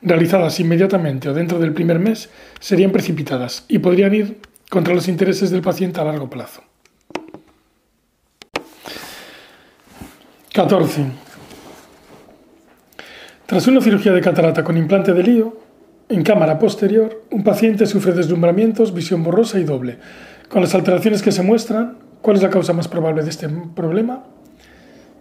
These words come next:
Y se muestra una lente de ápticos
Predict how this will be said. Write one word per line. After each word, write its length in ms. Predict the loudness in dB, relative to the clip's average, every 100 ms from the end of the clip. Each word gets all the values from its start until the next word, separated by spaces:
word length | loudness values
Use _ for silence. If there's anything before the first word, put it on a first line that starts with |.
| -10
Y 80 | -2
se 120 | 0
muestra 280 | 2 2 0
una 140 | 2
lente 420 | 2 0 0 0
de 680 | 2 0 -2 -2 -2 -4 -4
ápticos 880 | -6 -6 -8 -4 -4 -4 -8 -16